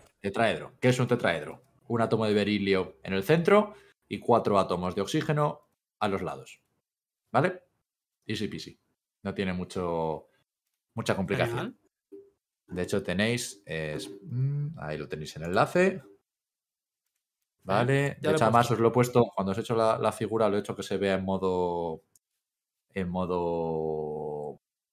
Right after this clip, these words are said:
Speaker 1: mm, modo poliedro, ¿vale? Que te pinte los,
Speaker 2: Sí.
Speaker 1: los lados del tetraedro.
Speaker 2: Sí, sí, está
Speaker 1: Entonces,
Speaker 2: muy,
Speaker 1: pues
Speaker 2: muy
Speaker 1: veis ahí
Speaker 2: mola,
Speaker 1: que
Speaker 2: mola.
Speaker 1: tienes los tres oxígenos en las esquinas y el,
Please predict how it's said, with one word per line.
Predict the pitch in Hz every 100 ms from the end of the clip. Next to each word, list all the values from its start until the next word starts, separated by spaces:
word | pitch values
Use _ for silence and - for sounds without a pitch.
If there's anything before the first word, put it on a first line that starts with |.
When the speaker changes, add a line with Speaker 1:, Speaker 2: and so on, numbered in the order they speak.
| _ -
Speaker 1:
mm, | 85 80 78 78 78 76 76 78 76 76 73
modo | 80 85 87 82
poliedro, | - 87 95 107 123
¿vale? | 101 123
Que | -
te | 87
pinte | 107 101 92 85 - - 92 _ _
los, | 87 87 - -
Speaker 2:
Sí. | 147 123
Speaker 1:
los | -
lados | 92 90 87
del | 82
tetraedro. | - 90 95 135 151 _ -
Speaker 2:
Sí, | 156
sí, | 165
está | 143 127 113
Speaker 1:
Entonces, | - 92
Speaker 2:
muy, | -
Speaker 1:
pues | 87
Speaker 2:
muy | 98
Speaker 1:
veis | 95
ahí | -
Speaker 2:
mola, | 95
Speaker 1:
que |
Speaker 2:
mola. | 101
Speaker 1:
tienes | 95 82
los | 78 -
tres | 90 -
oxígenos | - 95 90 85 90
en | 87
las | 87 87 -
esquinas | 95 - 160 160 165 160 -
y | 90 101 120 - _ - - -
el, | 69 92 80 76 73 71